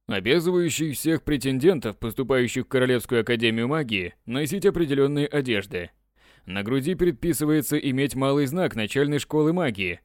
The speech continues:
что говорит о прошедшей первичной подготовке, а символ внутри — о проявившейся способности». «Да знаю я». Парень отмахнулся. «Не пойму только, зачем это нужно?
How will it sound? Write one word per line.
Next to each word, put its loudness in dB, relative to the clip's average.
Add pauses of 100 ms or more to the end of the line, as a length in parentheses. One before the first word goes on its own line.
(260)
что 0
говорит 4
о 4
прошедшей 0
первичной -2
подготовке, -2 (460)
а -2
символ 2
внутри — 0 (220)
о -4
проявившейся -2
способности». -2 (1000)
«Да 0
знаю 2
я». -4 (580)
Парень 0
отмахнулся. -2 (500)
«Не 0
пойму 2
только, 0
зачем 0
это 0
нужно? -2